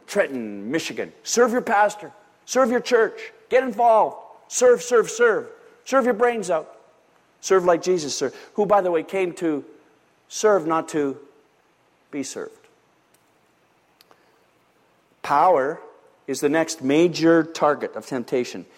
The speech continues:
and it can be a major <laughs> enemy of personal holiness. Power. There, there's a really shocking story in the book of Acts where a guy by the name of Simon actually tries to buy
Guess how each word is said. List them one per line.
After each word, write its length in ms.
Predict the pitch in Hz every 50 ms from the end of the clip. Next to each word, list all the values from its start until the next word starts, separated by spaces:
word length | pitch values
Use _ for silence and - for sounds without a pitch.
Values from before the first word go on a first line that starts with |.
| _ -
and 140 | 127 123 131
it 120 | 139 139
can 160 | - 143 123
be 180 | 120 120 127 120
a 120 | 110 101 - - - - _ -
major 520 | 120 131 156 160 165 - - 139 123 113
<laughs> 120 | - - -
enemy 380 | 170 143 135 143 123 113 101 - - - - - - -
of 180 | 120 120 -
personal 460 | - - 135 127 - - 123 113 107 104
holiness. 720 | - 127 120 113 107 98 90 78 - - - - - - _ _ _ _ _ _ _ _ _ _ _ _ _ _ _ _ _ _ _
Power. 320 | - 156 156 135 107 87 - - - - _ _ _ _ _ _ _ _ _ _ _ _ _ _ _ _ _ _ _ _ _ _ - - _
There, 160 | - 208 226 226
there's 260 | - 185 190 175 147
a 60 | 151
really 360 | 127 127 151 196 226 233 214 160
shocking 600 | - - - 185 175 170 170 - - 160 143 123
story 540 | - - - - 175 165 156 135 127 127
in 80 | 127 123
the 60 | 123
book 260 | 117 123 139 135 -
of 180 | 139 123 110 - - - - _ -
Acts 720 | - 151 151 131 - - - - - - - - - - - _ _ _ _ _ _ _ _ _ _
where 400 | 135 139 139 139 135 127 117 - - -
a 60 | - 139
guy 260 | 135 165 170 185 190
by 200 | 170 175 165 160
the 100 | 143 147
name 240 | 143 143 135 131 120
of 100 | 110 -
Simon 640 | - - - - 160 160 165 156 131 104 95 101 113 - _ _ _ _ -
actually 380 | 143 160 160 - - 165 156
tries 400 | 143 - - 156 139 135 131 123 -
to 120 | - 131
buy 720 | 107 95 95 95 - 151 156 147 135 120 95 85 78 73